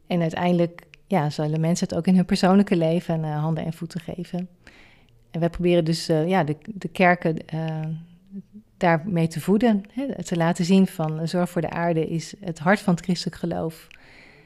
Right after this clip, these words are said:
Eh, zorg voor alles wat leeft. En ja, hoe kun je daar nou,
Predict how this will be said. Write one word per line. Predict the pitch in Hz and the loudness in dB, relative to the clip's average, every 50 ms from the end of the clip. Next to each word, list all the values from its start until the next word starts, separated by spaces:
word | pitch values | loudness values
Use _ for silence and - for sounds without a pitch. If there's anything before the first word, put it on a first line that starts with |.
| _ _ _ _ _ _ | _ _ _ _ _ _
Eh, | - 165 160 | -8 -8 -6
zorg | - - 175 175 - | -2 0 0 0 0
voor | - - | -2 -2
alles | - 180 180 185 170 | -2 0 0 0 0
wat | 165 160 156 | 0 0 0
leeft. | 165 156 151 147 147 147 - - - | 2 2 2 2 0 -2 -4 -8 -14
En | - - 180 160 165 170 190 | -12 -8 -6 -6 -4 -4 -2
ja, | 180 170 156 | -2 0 0
hoe | 165 180 - | 0 0 2
kun | - 196 | 2 2
je | 180 180 | 2 4
daar | 175 170 156 | 2 0 0
nou, | 156 151 151 | 0 -2 -4